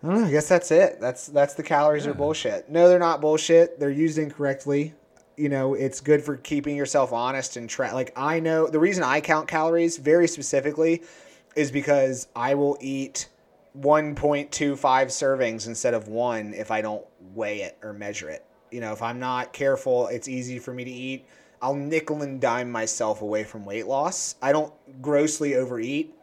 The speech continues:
Speaker 1: I don't go crazy and just mindlessly eat out of the box. But if I, I will just be a little less than exact, and I, it will, it will creep to where I'm at fifty percent more calories than I need to be. I'll be constantly eating three thousand to thirty-five hundred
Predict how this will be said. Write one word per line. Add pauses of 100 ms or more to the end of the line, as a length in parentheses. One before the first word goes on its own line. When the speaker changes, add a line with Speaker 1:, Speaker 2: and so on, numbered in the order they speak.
(200)
Speaker 1:
I
don't (520)
go
crazy
and
just
mindlessly
eat
out
of
the
box. (160)
But
if
I, (360)
I
will
just
be
a
little
less
than
exact, (140)
and
I,
it
will, (120)
it
will
creep (280)
to
where
I'm
at
fifty
percent
more
calories
than
I
need
to
be.
I'll
be
constantly
eating
three
thousand
to
thirty-five
hundred